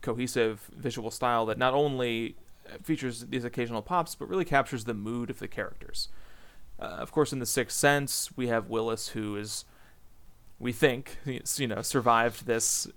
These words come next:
this shooting, and Haley Joel Osment, who's this young boy seeing ghosts whose father has left the family. And in Unbreakable,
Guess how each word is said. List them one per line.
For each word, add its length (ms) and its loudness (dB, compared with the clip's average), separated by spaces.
this 160 -4
shooting, 580 2
and 320 0
Haley 300 2
Joel 160 -2
Osment, 440 -2
who's 140 -10
this 160 -8
young 180 -2
boy 220 2
seeing 360 -4
ghosts 540 -4
whose 260 -6
father 360 2
has 140 0
left 260 -2
the 120 -2
family. 500 -2
And 160 -8
in 120 -2
Unbreakable, 680 8